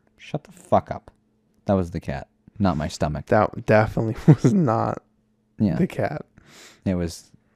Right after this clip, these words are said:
Speaker 1: uh, the dog.
Speaker 2: Um,
Speaker 1: And also my stomach.
Speaker 2: as I said, people shotgun Red Bulls at work sometimes.
Speaker 1: Yeah. They, like, do the thing where they, like, they, like, punch a hole in the can and just
Speaker 2: Yeah.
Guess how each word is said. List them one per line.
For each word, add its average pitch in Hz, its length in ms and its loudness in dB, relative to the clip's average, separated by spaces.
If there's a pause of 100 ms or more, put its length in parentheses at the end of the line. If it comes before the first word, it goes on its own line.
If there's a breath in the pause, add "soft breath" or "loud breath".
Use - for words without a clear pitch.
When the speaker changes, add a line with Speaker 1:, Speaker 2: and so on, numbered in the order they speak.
(300)
Speaker 1:
uh, - 360 -20
the 78 80 -10
dog. 76 340 -2 (560)
Speaker 2:
Um, 110 460 2
Speaker 1:
And 92 140 -4
also 90 300 -6
my 73 180 -6
stomach. 71 320 -8 (260 loud breath)
Speaker 2:
as 120 160 4
I 113 80 6
said, 107 260 0
people 123 220 4
shotgun 107 540 2
Red 104 200 0
Bulls 101 220 0
at - 100 -4
work 95 200 -6
sometimes. 107 520 -4 (760)
Speaker 1:
Yeah. 92 240 -4 (1000 soft breath)
They, 104 100 -2
like, 98 200 2
do 101 120 4
the 92 100 2
thing 92 200 -2
where 101 160 2
they, 90 180 4
like, 82 160 -4 (420)
they, 90 280 -8
like, 82 300 -8
punch 95 180 -6
a 92 40 -6
hole 98 180 0
in 95 60 0
the 95 60 -2
can 98 300 0
and 85 120 -6
just 87 120 -14 (680 soft breath)
Speaker 2:
Yeah. 117 320 0